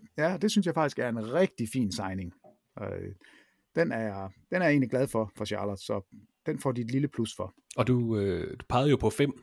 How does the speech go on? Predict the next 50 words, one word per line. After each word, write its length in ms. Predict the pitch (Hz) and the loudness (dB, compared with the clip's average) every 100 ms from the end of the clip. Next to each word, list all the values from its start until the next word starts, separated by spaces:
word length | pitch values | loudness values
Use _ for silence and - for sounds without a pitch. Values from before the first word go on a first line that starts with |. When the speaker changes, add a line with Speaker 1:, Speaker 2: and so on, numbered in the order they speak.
| _ | _
Speaker 2:
vindere 400 | 110 123 135 113 | 2 4 6 2
i 40 | 107 | 2
Western 320 | 113 - 107 | 0 0 0
Conference, 400 | - 110 - 104 | 0 -2 0 0
så 60 | 117 | 6
der 80 | |
har 60 | 135 | 6
de 140 | 131 | 8
også 160 | 135 - | 8 8
gjort 200 | - 104 | 4 2
det 80 | 101 | 2
godt, 340 | 98 - - - | 2 2 -4 -4
øh, 160 | 110 95 | -2 0
her 220 | 131 117 | 4 4
i 80 | 92 | 4
offseason, 520 | 110 - 101 - 98 | 2 0 -4 -2 -2
men 180 | 95 98 | -2 -2
et 200 | 107 101 | 0 2
hold, 140 | 170 | 4
der 60 | 127 | 4
ikke 120 | 175 | 2
har 60 | |
gjort 180 | 123 95 | 2 2
så 120 | - | 4
meget, 240 | 233 95 82 | 4 4 2
Peter, 200 | 87 80 | -4 -8
som 140 | 113 | -4
vi 60 | 107 | -2
måske 240 | 101 - | -2 0
også, 280 | 127 - - _ - _ _ _ _ - | 0 0 -4 _ -20 _ _ _ _ -2
måske 200 | 151 170 | 0 2
venter 160 | 208 | 4
lidt 140 | 202 202 | 2 2
på. 240 | 123 - - _ | 2 0 -6 _
Altså 160 | 117 120 | -6 -2
Los 140 | 131 | 2
Angeles 280 | 165 180 165 | 2 2 0
Clippers, 500 | - 175 - - - - - | 0 0 0 0 -2 -8 -6
kan 100 | 120 | 0
vi 60 | 110 | 0
blive 180 | 110 110 | 0 0
kloge 220 | 131 175 | 2 2
på 100 | 160 | 4
dem? 200 | 151 185 | 2 2
Altså, 240 | - - 107 117 123 _ _ - _ 120 151 | -2 -4 -6 -12 -18 _ _ -20 _ -4 0
Denver 240 | 185 180 | 4 4
har 60 | 147 | 4
mistet 400 | 156 - 143 120 | 2 2 -2 0
Bruce 240 | 123 - | -4 2
Brown, 400 | 117 120 139 151 | 2 4 2 0